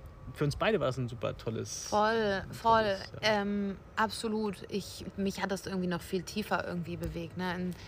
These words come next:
Speaker 2: in so der Dankbarkeit für die Dinge, die wir, äh, erleben durften, die wir aber auch zu Hause haben und
Speaker 1: Ja,
Speaker 2: voll.
Speaker 1: das verschieben wir jetzt auf die nächste Folge, die wir uns ja fest
Speaker 2: Verschieben wir auf
Speaker 1: vornehmen.
Speaker 2: die nächste Folge. Ähm,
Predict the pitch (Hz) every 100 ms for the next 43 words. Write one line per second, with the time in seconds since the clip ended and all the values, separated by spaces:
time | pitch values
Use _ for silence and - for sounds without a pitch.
0 | - - - 196 175 175 170 175 185 180
1 | 175 180 170 - 165 156 180 185 175 175
2 | 175 170 - 165 170 175 190 196 185 185
3 | - 185 170 160 - - 156 156 175 175
4 | 160 165 170 170 165 - 165 156 151 -
5 | - - - - - - - - - -
6 | 175 - 180 139 185 170 147 135 127 131
7 | 117 - 123 127 147 - 113 107 107 107
8 | 202 - - 135 262 214 190 226 220 -
9 | 202 220 - 220 214 208 202 - 202 202
10 | 240 262 - - - - - 196 196 196
11 | 202